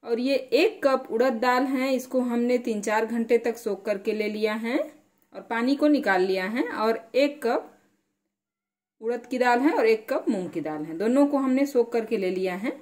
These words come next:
तो सबसे पहले हम दाल को पीसेंगे। तो इसमें हम डाल देते हैं अदरक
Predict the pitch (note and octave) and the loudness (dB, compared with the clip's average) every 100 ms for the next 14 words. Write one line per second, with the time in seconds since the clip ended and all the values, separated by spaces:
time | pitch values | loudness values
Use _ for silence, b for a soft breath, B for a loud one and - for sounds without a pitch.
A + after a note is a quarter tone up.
0 | B B B B3 C4 B3+ E4+ E4+ D#4+ E4+ | B B B -10 -6 -2 0 2 4 6
1 | D#4 D#4+ D#4 A3+ F3+ G#3 A#3+ D4 D4 C4 | 6 6 4 2 2 2 0 -2 -4 -2
2 | B3 C#4+ C#4+ D5 - - _ _ _ _ | 2 4 4 2 0 -12 _ _ _ _
3 | _ _ _ _ _ _ _ _ _ _ | _ _ _ _ _ _ _ _ _ _
4 | _ _ _ _ - A3+ G#3 B3+ C#4+ C4 | _ _ _ _ -10 -10 -4 2 4 4
5 | B3+ A3 G#3+ A3+ A3+ A#3 A3 A#3 - F#3+ | 0 2 2 4 2 0 -4 -6 -8 -8
6 | D#3 G#3+ - | -2 -2 -2